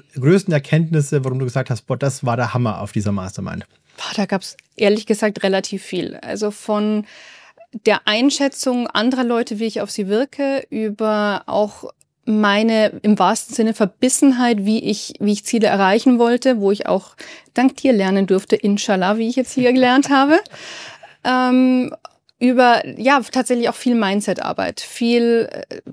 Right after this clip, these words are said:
Speaker 2: ich brauch mich nicht kleiner reden, ähm, ich, ich bin, wer ich bin und es ist okay, dass ich größer denke als andere.
Speaker 1: Cool.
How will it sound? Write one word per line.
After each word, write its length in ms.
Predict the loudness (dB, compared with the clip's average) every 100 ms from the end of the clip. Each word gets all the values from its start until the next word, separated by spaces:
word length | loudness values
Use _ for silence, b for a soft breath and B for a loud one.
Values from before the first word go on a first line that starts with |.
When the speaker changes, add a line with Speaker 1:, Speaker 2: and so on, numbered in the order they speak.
| -14 -16 _ _ _
Speaker 2:
ich 160 | -8 -4
brauch 180 | 0 2
mich 140 | 2
nicht 180 | 0 -2
kleiner 320 | -2 0 0
reden, 500 | 2 2 2 0 -2 -4
ähm, 340 | -4 -2 -4 -8
ich, 300 | -10 -10 -10
ich 220 | -10 0
bin, 200 | 2 4
wer 140 | 4
ich 160 | 2 0
bin 320 | 0 0 -2
und 360 | -4 -4 -6 -10 _
es 220 | -8 -6
ist 80 | -6
okay, 320 | -6 0 2
dass 180 | 2 -2
ich 160 | -6 -6
größer 320 | -4 -2 0
denke 260 | -2 -2 -4
als 120 | -4
andere. 340 | -4 -4 -6 _ _ _ _ -20 -18 -2
Speaker 1:
Cool. 260 | 0 2